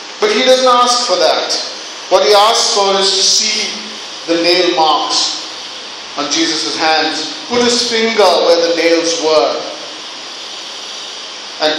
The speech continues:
put his hand at Jesus' side. He's asking for absolutely incontrovertible proof that Jesus was physical, not some apparition that might have fooled the others.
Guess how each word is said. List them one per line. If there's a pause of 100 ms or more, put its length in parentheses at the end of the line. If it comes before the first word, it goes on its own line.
(300)
put
his
hand
at
Jesus'
side. (160)
He's
asking
for
absolutely
incontrovertible
proof
that
Jesus
was
physical, (480)
not
some
apparition (1080)
that
might
have (160)
fooled
the
others.